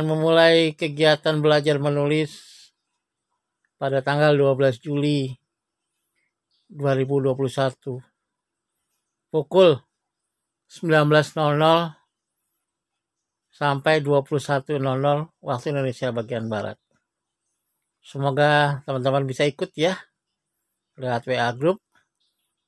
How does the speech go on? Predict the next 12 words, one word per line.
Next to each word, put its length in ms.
di 640
W 160
A 160
Group 320
Belajar 480
Menulis 480
gelombang 480
sembilan 400
belas 320
dan 320
dua 160
puluh. 240